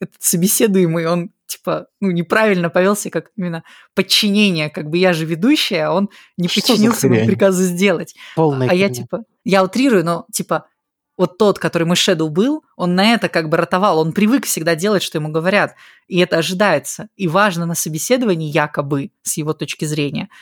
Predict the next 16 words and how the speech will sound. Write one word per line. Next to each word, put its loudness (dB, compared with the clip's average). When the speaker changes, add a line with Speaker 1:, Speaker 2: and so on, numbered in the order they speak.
Speaker 1:
чтобы -4
тот, -2
кого 0
собеседовали, 0
он 2
делал, 2
что -2
ему 0
говорят, 0
а -2
не -2
давать 0
ему -2
какую-то -6
свободу -2
творческую. -10